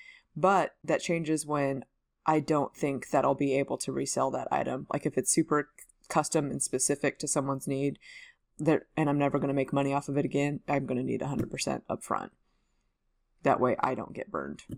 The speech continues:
And then I send it off to 'em. They either agree or disagree or say, I mean, sometimes they just put it off to where it says, you know, "In a couple weeks I can afford to do that," but then they need to understand that the cost of material changes, so that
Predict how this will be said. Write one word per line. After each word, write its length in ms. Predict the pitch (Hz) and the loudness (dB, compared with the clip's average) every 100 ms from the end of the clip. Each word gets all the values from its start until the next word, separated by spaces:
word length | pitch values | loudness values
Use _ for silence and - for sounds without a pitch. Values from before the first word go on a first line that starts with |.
| _ _ _ _ | _ _ _ _
And 180 | 151 147 | -6 -2
then 380 | 139 127 123 135 _ _ _ _ _ _ _ - | -2 0 -2 -4 _ _ _ _ _ _ _ -8
I 40 | |
send 200 | 143 165 | -2 0
it 60 | 156 | 4
off 160 | 147 - | 2 2
to 100 | 156 | -4
'em. 220 | 156 143 | -4 -2
They 120 | 147 | 0
either 320 | 139 143 143 135 | 2 2 2 2
agree 420 | 135 143 143 139 | 4 4 4 2
or 180 | 143 139 | 0 0
disagree 680 | 135 - 143 135 135 135 143 _ _ _ _ - | 0 0 2 4 4 2 -4 _ _ _ _ -4
or 200 | 143 143 | 0 2
say, 440 | - 139 135 - - | 4 4 4 2 0
I 40 | |
mean, 180 | 165 139 - | -2 -2 -4
sometimes 420 | - 170 160 139 | 0 0 0 -2
they 100 | 139 | -2
just 180 | 127 123 | -2 -2
put 140 | 147 | -2
it 80 | 131 | 0
off 260 | 135 139 - | 2 2 0
to 100 | 147 | -4
where 200 | 135 135 | -2 -2
it 100 | 135 _ - | -4 _ -12
says, 460 | - 135 131 - - | -2 0 0 -4 -8
you 120 | 160 | -6
know, 160 | 139 131 | -4 -4
"In 60 | 131 | -4
a 60 | |
couple 240 | - - 120 | -4 -4 0
weeks 300 | 127 - - | 0 0 -4
I 120 | - | -4
can 280 | - 131 143 _ _ 151 | -4 -4 -6 _ _ -8
afford 340 | - 135 131 | -2 -2 0
to 80 | 139 | -2
do 180 | 135 131 | 2 2
that," 280 | 135 131 - | 2 0 -2
but 260 | 151 147 127 | -2 0 2
then 140 | 143 | 0
they 120 | 139 139 | -2 -4
need 180 | 139 | -4
to 120 | 131 - | -4 -4
understand 580 | 135 135 151 139 139 139 | -4 -2 -2 -2 -2 -4
that 240 | 131 - _ _ _ _ _ _ _ - _ _ - | -2 -4 _ _ _ _ _ _ _ -20 _ _ -6
the 120 | 160 | 0
cost 280 | 151 143 143 | 2 4 4
of 80 | 151 | 0
material 400 | 139 - 147 139 | 0 0 2 2
changes, 460 | - 151 156 185 - | 2 -2 0 0 2
so 460 | - 139 139 139 143 | 4 4 4 -2 0
that 340 | 139 123 - | 2 2 0